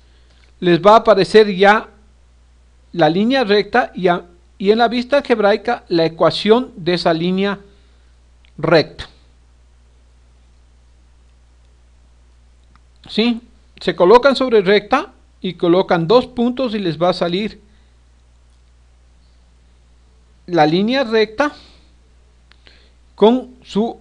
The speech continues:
ecuación. Si se van a recta, pueden también seleccionar segmento. Y también en segmento seleccionan dos puntos. Vamos a seleccionar A y C.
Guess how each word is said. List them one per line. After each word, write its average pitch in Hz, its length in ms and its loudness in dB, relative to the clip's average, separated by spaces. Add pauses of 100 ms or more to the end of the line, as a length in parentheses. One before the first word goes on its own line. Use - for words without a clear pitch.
(140)
ecuación. 175 580 -2 (2250)
Si 180 160 -8
se 208 140 4
van 294 240 2
a 294 100 0
recta, 202 600 -2 (160)
pueden 226 360 4
también 202 400 -2
seleccionar 190 880 -2
segmento. 175 920 -4 (2000)
Y 170 140 -4
también 175 680 -2
en 277 100 -4
segmento 226 840 0
seleccionan 196 880 -2
dos 202 160 0
puntos. 269 400 -6
Vamos 185 260 0
a - 20 -8
seleccionar 185 720 -4 (100)
A 175 200 2
y 202 100 -4
C. 233 420 0